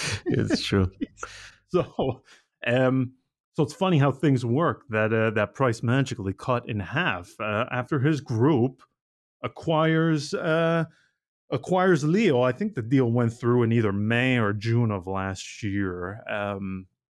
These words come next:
Speaker 1: so, yeah, it's, uh, interesting how sometimes things work. Sometimes it truly is about who you know, um, instead of what you know. But as far as Jelly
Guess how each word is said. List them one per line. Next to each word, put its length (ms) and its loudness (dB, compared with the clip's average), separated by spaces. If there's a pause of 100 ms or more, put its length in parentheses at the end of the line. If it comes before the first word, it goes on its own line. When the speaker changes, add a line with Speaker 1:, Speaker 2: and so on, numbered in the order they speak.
(560)
Speaker 1:
so, 340 -2 (260)
yeah, 260 0 (220)
it's, 260 -4
uh, 220 4
interesting 460 -2
how 120 0
sometimes 480 -2
things 240 -2
work. 320 0
Sometimes 560 0
it 200 0
truly 420 2
is 120 0
about 300 0
who 140 4
you 120 6
know, 340 0 (440)
um, 480 -2 (440)
instead 240 -2
of 320 -4 (240)
what 260 -12
you 60 -8
know. 180 -12 (960)
But 180 2
as 260 0 (100)
far 160 4
as 180 2
Jelly 360 2